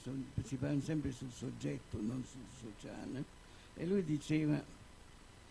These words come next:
che la cosa più terrif-, terrificante era l'indifferenza, non solo l'indi-, l'indifferenza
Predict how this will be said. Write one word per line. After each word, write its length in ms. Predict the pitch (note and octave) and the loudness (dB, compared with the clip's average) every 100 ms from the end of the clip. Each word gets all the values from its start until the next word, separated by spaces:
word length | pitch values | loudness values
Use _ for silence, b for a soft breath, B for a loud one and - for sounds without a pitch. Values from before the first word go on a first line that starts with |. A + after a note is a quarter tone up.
| - - | -16 -8
che 100 | - | -2
la 80 | C#3 | 8
cosa 300 | C#3 F3+ D3+ | 10 10 8
più 260 | C3+ - D#3 | 4 2 4
terrif-, 640 | D#3+ E3+ - - - D3 - | 2 2 2 0 0 -2 2
terrificante 800 | D#3+ F3 - G3+ - D3+ D#3+ C3 | 2 2 2 2 4 4 6 4
era 100 | B2 | 6
l'indifferenza, 880 | C3+ C3 A2+ - C#3 C3 A2+ - A#2 | 6 6 6 6 6 2 0 -2 -2
non 180 | A#2 | 0
solo 260 | A#2 F#3+ F3 | 0 2 4
l'indi-, 320 | B2 B2 B2+ A#2+ | 2 0 -4 -4
l'indifferenza 760 | B2 B2+ A#2+ - B2 C3 - | -4 -4 -2 -2 -2 -2 -4